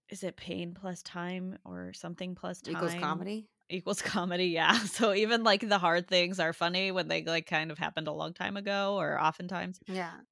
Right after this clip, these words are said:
Speaker 1: So, yeah, I think I was excited about that part. That's the part I was interested in. I didn't think about how much, like, self-reflection was gonna be involved.
Speaker 2: So much.
Speaker 1: It's a lot. Or just these moments of, like, "Oh," like, you'll say something, I'll be like,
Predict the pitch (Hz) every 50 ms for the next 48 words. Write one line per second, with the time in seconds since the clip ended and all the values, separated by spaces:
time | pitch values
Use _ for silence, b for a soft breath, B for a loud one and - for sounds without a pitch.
0 | _ _ _ - - 220 214 220 233 - 151 202 214 - 254 220 - - 214 240
1 | 254 240 208 196 180 - - 190 185 180 180 175 175 170 165 160 - 165 165 -
2 | - 156 147 147 - 156 - - - 160 - 160 156 160 151 147 147 - - -
3 | 180 175 - 160 143 - 147 147 147 143 151 175 B B B - 202 226 277 254
4 | 220 - - 185 208 185 156 151 - - - 160 156 151 143 - - - - -
5 | - - - - - 151 143 147 - - 156 160 - 151 147 - - - 180 185
6 | 190 180 - 214 208 214 208 220 226 233 240 240 233 254 254 262 262 262 262 262
7 | 269 269 269 - - 294 285 277 277 269 247 240 233 208 226 233 233 233 233 226
8 | 214 - - - - - - - - - - - - _ _ _ _ _ _ _
9 | _ _ _ - 240 247 - 330 311 247 190 170 170 190 214 233 196 156 - -
10 | - _ - 196 185 - 240 226 - - 233 220 190 220 220 233 240 214 208 180
11 | 190 180 - - _ _ - 202 214 226 240 240 233 220 - - 196 190 196 240
12 | 277 277 - 247 262 247 214 208 196 185 175 175 175 175 175 165 -